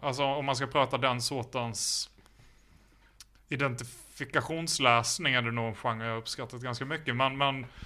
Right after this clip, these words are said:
om det är någonting som folk som lyssnar på den här podden vet, så är det så här att Rebecca gillar typ Palme och ufon.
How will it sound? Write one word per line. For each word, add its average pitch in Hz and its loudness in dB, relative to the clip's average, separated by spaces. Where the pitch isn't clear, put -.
om 160 4
det 175 8
är 170 8
någonting 165 0
som 127 -2
folk - -2
som 131 -6
lyssnar 151 0
på 156 -8
den 151 -2
här 120 4
podden 123 -4
vet, 202 0
så - -2
är 120 6
det 117 0
så 131 -4
här 113 2
att - -10
Rebecca 143 -2
gillar 120 -4
typ - -18
Palme 127 -2
och 147 -6
ufon. 127 -4